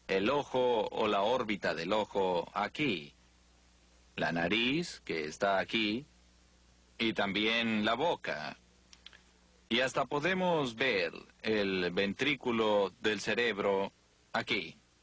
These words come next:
Este es el espacio lleno de líquido en el cerebro. Aquí vemos el cuerpo del niño de perfil con las costillas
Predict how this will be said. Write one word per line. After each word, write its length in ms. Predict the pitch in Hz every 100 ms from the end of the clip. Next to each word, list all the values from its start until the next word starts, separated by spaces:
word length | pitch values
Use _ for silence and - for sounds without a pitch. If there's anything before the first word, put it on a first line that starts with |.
| _ -
Este 320 | 113 120 131 120
es 100 | 127
el 100 | 113
espacio 420 | 101 113 104 120
lleno 340 | 104 107 113
de 80 | 123
líquido 420 | 120 107 120 110
en 80 | 107
el 100 | 107
cerebro. 400 | 131 127 90 - - _ _ _ _ _ _ _ _
Aquí 320 | 104 104 151
vemos 500 | 175 120 92 101 107
el 160 | 110 98
cuerpo 420 | - 123 123 123
del 220 | 110 104
niño 380 | 98 107 110 107
de 100 | 104
perfil 800 | 101 110 - 147 131 123 147 143
con 580 | - 113 107 101 98 95
las 200 | 98 101
costillas 840 | 104 - - 156 101 92 95 -